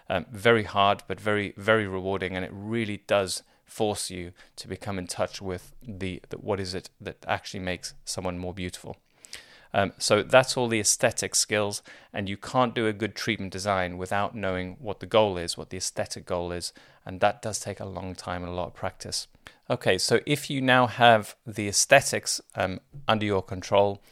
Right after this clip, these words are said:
um, what is it next that you need in order to create a treatment design? And the next step, of course, is the anatomy and the physiology of the face. So there are the two elements of this.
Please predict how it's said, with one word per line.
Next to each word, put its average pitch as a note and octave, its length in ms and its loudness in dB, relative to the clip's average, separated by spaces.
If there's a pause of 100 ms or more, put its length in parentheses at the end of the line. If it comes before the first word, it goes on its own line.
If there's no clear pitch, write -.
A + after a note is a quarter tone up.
(200)
um, G2+ 220 -2
what B2+ 240 6
is A2+ 180 2
it - 180 -6
next G#2+ 360 2
that - 140 -8
you G#2 100 -6
need G2 180 -4
in F#2+ 140 -6
order F#2+ 200 -4
to - 140 -12
create F#2+ 300 -8
a - 20 -10
treatment G2 320 -10
design? F2+ 420 -4
And G2 140 -8
the G2 60 -4
next A#2+ 220 2
step, G2+ 220 2
of G2+ 140 -14
course, G2 380 -6
is F#2 160 -10
the G2 100 -6
anatomy G#2 640 -6
and G2+ 100 -12
the F#2+ 40 -12
physiology F#2+ 720 -4
of - 160 -14
the - 80 -14
face. - 400 -8 (400)
So G#2+ 120 -4
there G2+ 140 0
are - 80 -6
the G#2 100 -8
two - 220 2
elements A#2 380 8
of F#2 80 -4
this. F#2+ 260 -2